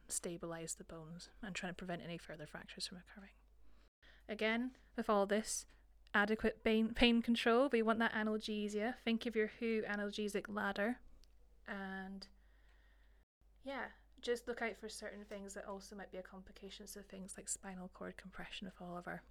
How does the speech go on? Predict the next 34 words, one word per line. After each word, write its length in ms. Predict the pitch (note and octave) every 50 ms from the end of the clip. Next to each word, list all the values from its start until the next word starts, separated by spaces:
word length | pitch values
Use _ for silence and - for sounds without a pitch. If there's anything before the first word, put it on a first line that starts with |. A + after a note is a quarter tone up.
| - - - - - - - -
oncology, 600 | - F#3 F3+ - - F3+ F3+ G3 - - - - - - - - - - - A#3
oncology 460 | G#3+ G3+ - G3+ F#3 E3+ - - F#3+
patients. 580 | - F#3+ F3+ - - G#3 G#3+ G3+ - - - - - - - - - - F3+ F3+ F3+ F3+ F3 - _ _ - - - - -
So 180 | B3+ B3 A#3
again, 280 | A#3+ A#3+ B3+ B3+ B3+ B3 A#3+
if 140 | B3 A#3+ -
they've 160 | - A#3+ A#3
got 140 | B3 B3+ -
all 160 | - A#3+ A#3+
those 280 | A#3 A#3 A3+ A3+ A3+ A3
symptoms 440 | - - A#3+ A3 A#3 - A#3+ A#3 A3
that 80 | A#3+
we 60 | - A3+
mentioned 320 | A3+ G3+ A3 - A3+ A3
earlier 360 | A3 A3 A3+ A3+ A#3+ A#3+ B3+ C4
of 60 | B3 - -
hypercalcemia, 880 | A3 G#3+ G#3+ - G#3+ G#3+ - A3 G#3 G#3+ - - G#3+ G#3 G#3+ A3+ C4+ D#4 - -
we 80 | A#3 G#3
want 220 | G3+ G#3 G#3 G#3
to 100 | - A3+
reverse 460 | G#3+ G#3 G3+ G#3 G3+ G#3 - - - -
that. 200 | F#3 G3 B3+ C#4+ B3+ - -
So 100 | - -
we've 80 | G#3+ G#3
got 120 | - G3+
all 100 | G#3+ A3
these 160 | G#3 G#3 G3+ G#3
agents 340 | G3 G3+ G3+ G#3 G3+ G#3
that 80 | - -
we 60 | A3+
can 160 | - - G#3+
use 240 | G#3 G3+ G3+ G3 - -
for 160 | - G#3 G3+ - -
hypercalcemia. 920 | G3+ - - A3 - - A3 G#3 G#3 - - - G#3+ G#3+ G3+ G#3 A3+